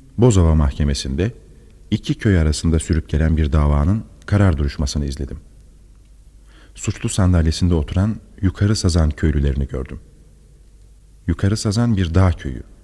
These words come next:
yolsuz, okulsuz. Murat Bey, Milli Eğitim Müdürü ve diğer görevlilerle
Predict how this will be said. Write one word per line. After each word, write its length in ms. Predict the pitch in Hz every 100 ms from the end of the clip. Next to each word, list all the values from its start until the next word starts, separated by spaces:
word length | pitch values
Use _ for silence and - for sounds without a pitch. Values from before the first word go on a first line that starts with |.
| -
yolsuz, 760 | 87 76 69 - 69 65 - -
okulsuz. 680 | 87 - 71 - 69 - - - - - - - - - - -
Murat 260 | 120 135 -
Bey, 240 | 131 127 - - - - - - 113
Milli 260 | 107 110
Eğitim 360 | 101 98 - 110
Müdürü 400 | 78 78 104 104
ve 200 | 87 78
diğer 240 | 107 92
görevlilerle 800 | 78 82 73 69 73 69 76 135